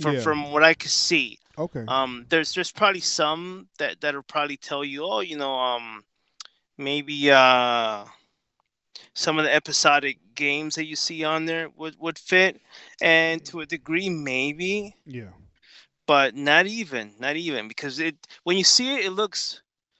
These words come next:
Speaker 1: it looks just like a movie. Like, you're, you're watching a movie, but everything that's gonna happen in this movie will depend on your choices.
Speaker 2: Mm.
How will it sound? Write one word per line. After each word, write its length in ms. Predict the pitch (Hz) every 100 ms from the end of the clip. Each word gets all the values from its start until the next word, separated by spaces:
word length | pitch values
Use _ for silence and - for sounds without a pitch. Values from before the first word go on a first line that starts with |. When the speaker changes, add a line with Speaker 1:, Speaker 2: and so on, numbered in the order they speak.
| _ _ _ _ _ _ _ _ -
Speaker 1:
it 160 | 175
looks 280 | 185 202 -
just 300 | - 185 170
like 260 | 156 160 -
a 140 | 156
movie. 460 | 156 165 143 117 107
Like, 240 | 107 117 -
you're, 180 | 147 147
you're 180 | 151 151
watching 400 | 165 208 - 202
a 60 |
movie, 460 | 180 180 175 135 131 -
but 280 | 143 131 - _ -
everything 500 | 147 160 185 190 185
that's 200 | 175 165
gonna 220 | - 165
happen 380 | 151 160 160 170
in 100 | 151
this 220 | 151 143
movie 280 | 160 175 151
will 180 | 135 139
depend 420 | 127 - - 156 143
on 160 | 120
your 180 | 131 143
choices. 880 | - - 127 117 - - - 156 139
Speaker 2:
Mm. 100 | 110